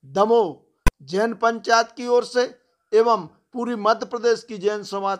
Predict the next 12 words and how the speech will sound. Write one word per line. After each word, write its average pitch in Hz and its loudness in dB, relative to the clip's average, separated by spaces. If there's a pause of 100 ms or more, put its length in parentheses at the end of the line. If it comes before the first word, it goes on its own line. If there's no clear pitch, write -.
(100)
की 202 -10
ओर 185 -4 (100)
से 170 -10 (160)
हार्दिक 190 -2 (220)
उनका 185 -4
आभार 175 2
व्य-, 392 -8 (200)
व्यक्त 185 -6
करते 202 -4
हैं 247 -4 (260)
कि - -6
उनने 196 -4